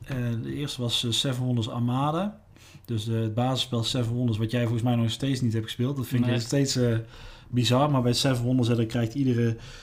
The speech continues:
Speaker 1: speler krijgt eigenlijk in het basisspel krijg je een, eh, eh,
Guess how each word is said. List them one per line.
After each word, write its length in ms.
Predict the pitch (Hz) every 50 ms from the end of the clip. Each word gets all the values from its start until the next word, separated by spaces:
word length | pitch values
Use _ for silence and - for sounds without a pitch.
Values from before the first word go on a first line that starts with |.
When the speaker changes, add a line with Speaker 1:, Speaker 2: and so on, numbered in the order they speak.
| - -
Speaker 1:
speler 420 | - - - - 139 139 135 127
krijgt 280 | 120 - 127 120 117 113
eigenlijk 300 | - 127 127 123 123 113
in 80 | 127 117
het 120 | 117 110
basisspel 600 | 104 120 120 123 127 120 117 - - 120 113 110
krijg 360 | 107 - 120 117 117 113 113 -
je 260 | 117 110 110 113 113
een, 200 | 117 110 110 107 107 104 104 104 107 110 110 - - - - - - - - - - - - _ _ _ _ _ -
eh, 120 | - 117
eh, 80 | 120